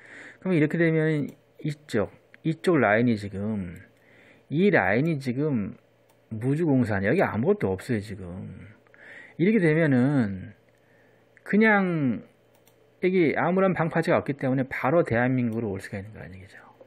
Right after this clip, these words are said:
안타까운 상황입니다. 지금 이런 식이면은 지금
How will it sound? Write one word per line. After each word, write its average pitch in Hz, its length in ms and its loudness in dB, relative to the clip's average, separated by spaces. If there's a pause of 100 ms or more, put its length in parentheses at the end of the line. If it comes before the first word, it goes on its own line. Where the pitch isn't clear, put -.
(1500)
안타까운 101 340 -8
상황입니다. 101 480 -16 (2500)
지금 165 260 -2
이런 165 320 0
식이면은 143 580 -2
지금 165 300 -6